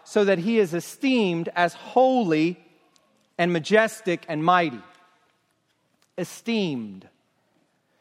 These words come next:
Sin at its heart decenters God. It, it de-gods God. It rejects his rule over our lives. Let me read you another quote from John Murray.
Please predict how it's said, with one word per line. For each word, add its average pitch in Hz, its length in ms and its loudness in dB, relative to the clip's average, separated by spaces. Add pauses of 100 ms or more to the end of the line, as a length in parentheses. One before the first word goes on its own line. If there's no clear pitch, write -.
(140)
Sin 254 540 2
at 214 180 4
its 202 160 -2
heart 247 460 2
decenters 262 920 2
God. 240 380 4
It, 214 100 -2 (720)
it 240 280 -2
de-gods 262 840 4
God. 196 600 4 (1600)
It 190 100 2
rejects 202 460 0
his 202 180 0
rule 185 420 2
over 160 320 0
our 135 360 -2 (360)
lives. 101 560 -4 (1300)
Let 180 100 -4
me 202 60 2
read 202 180 0
you 185 100 2
another 190 220 2
quote 190 280 2
from 170 180 -6
John 170 300 2
Murray. 165 340 0